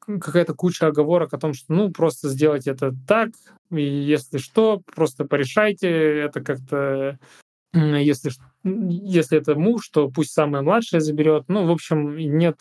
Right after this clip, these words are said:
какой-то, э, там, нет никаких там классных решений. А, мне, мне тут пришло в голову, <laughs> короче, что это... и вот сам-, сама жен-, женитьба на Графева во второй партии у нас так вышло, что я уже был готов прям с-,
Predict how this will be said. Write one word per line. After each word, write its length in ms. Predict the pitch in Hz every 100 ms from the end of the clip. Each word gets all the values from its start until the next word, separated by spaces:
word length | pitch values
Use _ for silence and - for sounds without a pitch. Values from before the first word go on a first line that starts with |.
| 147
какой-то, 1000 | 156 139 147 143 139 135 135 135 135 135
э, 40 |
там, 380 | 135 135 131 131 - - _
нет 180 | 165 165
никаких 220 | 143 135
там 100 | 139
классных 380 | 131 156 131 131
решений. 540 | 135 - 226 226 190 - _ _ _ _ -
А, 180 | 254 220
мне, 380 | 151 156 190 202
мне 240 | 202 175 196
тут 80 | 196
пришло 240 | 185 202
в 80 | 151
голову, 400 | 143 262 240 143
<laughs> 40 | 127
короче, 380 | 135 - - -
что 260 | 160 - 175
это... 340 | 175 196 185 - _
и 180 | 214
вот 200 | 180 170 -
сам-, 560 | - - - 180 185
сама 440 | - 180 190 190 170
жен-, 400 | 135 156 175 185 233 226
женитьба 500 | 170 151 180 175 160
на 120 | 151
Графева 640 | 139 147 147 196 247 170 139
во 100 | 131
второй 280 | 131 165
партии 300 | - 165 143
у 40 | 147
нас 140 | 143
так 140 | 135 135
вышло, 300 | 175 202 151
что 500 | - 143 135 135 135 - - _ _
я 260 | 151 165 170
уже 260 | 156 156
был 180 | 156 170
готов 520 | 156 165 _ 196 180
прям 320 | - 170 160 143
с-, 300 | - -